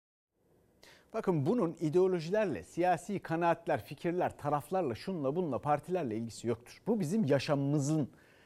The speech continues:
Kalitesiyle ilgilidir. O yüzden talep edin diyorum. Şimdi mesela memlekette iki soru var. Ben bu ülkenin güzel insanlarını biliyorum. Söyledikleri şeyi duyuyorum. "Ya biz bir oy verdik ama yanıldık." diyenler var. "Yanıldığımızı şimdi görüyoruz." diyenler var ve bundan dolayı da çekiniyorlar filan.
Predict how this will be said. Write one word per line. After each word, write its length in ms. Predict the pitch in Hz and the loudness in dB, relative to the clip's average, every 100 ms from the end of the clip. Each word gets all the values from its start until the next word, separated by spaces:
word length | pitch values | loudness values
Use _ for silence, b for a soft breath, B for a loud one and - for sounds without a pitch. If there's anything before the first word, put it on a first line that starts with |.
| b | b
Kalitesiyle 680 | - 156 202 202 - 131 110 | 2 4 6 6 4 2 0
ilgilidir. 440 | 101 87 85 - - | -2 -6 -12 -18 -6
O 100 | 196 | -2
yüzden 260 | 269 214 196 | 2 4 4
talep 300 | 185 160 139 | 6 8 8
edin 260 | 127 120 | 4 0
diyorum. 280 | 107 101 85 | -2 -4 -6
Şimdi 200 | - 262 | -4 4
mesela 540 | 269 277 202 233 233 B B 262 | 8 10 12 12 12 B B 4
memlekette 560 | 311 277 262 247 277 | 8 10 8 6 2
iki 160 | 254 285 | 2 4
soru 260 | 247 233 | 8 10
var. 140 | 170 - - b b b b b b _ | 10 6 -6 b b b b b b _
Ben 240 | 208 233 196 | -4 -2 -2
bu 200 | 208 277 | 0 2
ülkenin 360 | 240 220 214 | 4 4 4
güzel 240 | 226 240 269 | 6 10 10
insanlarını 640 | 226 - 190 185 202 208 | 8 4 2 2 0 -2
biliyorum. 460 | 165 240 226 131 - b b b b _ | 4 10 10 8 -2 b b b b _
Söyledikleri 560 | - 196 208 - 220 | 10 12 12 8 4
şeyi 280 | - 220 214 | 4 0 2
duyuyorum. 460 | 180 208 220 151 95 b b b b | 4 8 8 8 2 b b b b
"Ya 300 | 277 233 160 | 10 10 10
biz 240 | 302 240 208 | 4 2 4
bir 80 | |
oy 260 | 262 269 294 | 8 8 10
verdik 300 | 226 202 254 | 8 6 4
ama 160 | 240 247 | 2 6
yanıldık." 440 | 226 220 208 - | 6 4 0 2
diyenler 420 | 160 135 120 104 | 6 6 6 -2
var. 180 | 98 - - - | -4 -8 -10 2
"Yanıldığımızı 580 | 180 185 160 170 175 | 4 6 6 6 4
şimdi 260 | 170 165 160 | -2 -4 -2
görüyoruz." 460 | 156 160 170 151 120 | 0 2 2 0 -2
diyenler 380 | 123 123 208 | -2 -2 -6
var 140 | 339 285 | -4 -4
ve 140 | 294 | -2
bundan 360 | 294 294 320 285 | 0 2 2 4
dolayı 280 | 233 254 302 | 4 2 0
da 60 | |
çekiniyorlar 580 | - 254 - 269 247 170 | -2 -4 -2 0 2 2
filan. 280 | - 240 | 0 -6